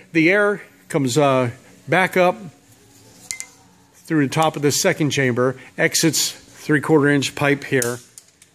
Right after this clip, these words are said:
and then finally works its way down and into the second eighty gallon tank. Then, um, of course, it exits out, out the side and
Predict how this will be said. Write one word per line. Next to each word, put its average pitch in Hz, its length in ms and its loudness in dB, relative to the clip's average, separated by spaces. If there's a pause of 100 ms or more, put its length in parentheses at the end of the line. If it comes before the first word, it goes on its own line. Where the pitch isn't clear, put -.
(340)
and 131 160 -2
then 127 160 2
finally 127 420 2
works 120 300 0
its 120 180 -4
way 120 160 2
down 120 460 2 (600)
and 123 180 -2
into 123 600 2 (800)
the 113 80 -2
second 120 340 0
eighty 117 220 2
gallon 110 360 2
tank. 104 460 -2 (1700)
Then, 123 300 0
um, 107 440 -2 (500)
of - 60 -20
course, 123 260 -4
it 123 100 0
exits 127 320 -2
out, 123 220 0
out 120 240 0
the 110 60 -8
side 147 520 2 (640)
and 120 380 -2